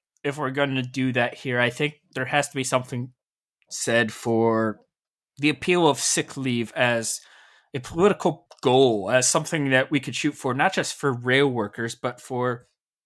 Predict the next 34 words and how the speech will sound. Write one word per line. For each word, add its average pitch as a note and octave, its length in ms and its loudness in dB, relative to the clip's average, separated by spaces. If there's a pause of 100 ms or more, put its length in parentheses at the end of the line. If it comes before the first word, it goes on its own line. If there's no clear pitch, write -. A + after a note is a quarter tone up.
(220)
all E3 280 4
workers, G2+ 440 -14
because C3 400 -4
God D3 340 0
knows C#3 400 2
in B2 140 -4
the A#2 60 -4
United A#2+ 440 0
States, B2+ 400 -4 (1000)
we D3 480 -4
don't F3 220 -4
have D#3 220 0
enough B2 300 -2
of E2+ 120 -18
it. - 80 -20 (1500)
This D3+ 480 -2
can D3+ 200 -4
maybe C3 340 0
be A#2 440 -4
a A2+ 40 -6
jumping B2+ 440 -2
off B2 300 0
point A2+ 280 -6 (240)
if, - 360 -2 (1040)
you C3+ 100 -6
know, A#2+ 140 -4
the B2 120 -8
last D3 380 4
two E3+ 160 0
years C#3 380 2
haven't A#2+ 420 2
been A#2+ 160 0
enough A2+ 460 -2
for A#2 560 -6